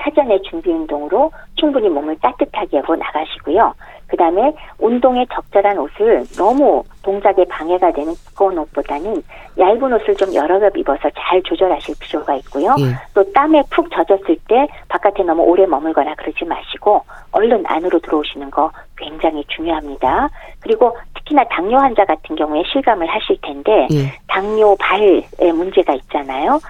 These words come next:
Speaker 1: 그렇기 때문에 발 보호를 위해서 양말을 적절히 두껍게 신지만 신발이 또 너무 꽉 끼면 오히려 상처가 나는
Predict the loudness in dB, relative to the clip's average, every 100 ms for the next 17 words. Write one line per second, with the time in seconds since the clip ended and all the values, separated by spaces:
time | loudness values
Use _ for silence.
0 | -16 -6 -4 -4 -2 0 2 0 -2 -12
1 | -4 2 4 8 8 8 6 4 4 0
2 | 0 -12 -4 -2 2 2 2 0 -2 0
3 | 2 0 -2 -4 -2 -4 -4 -8 -4 0
4 | 0 -2 -14 -18 -6 4 6 6 2 2
5 | 2 2 0 -2 -4 -2 0 2 2 4
6 | 2 0 -4 -2 -2 0 -2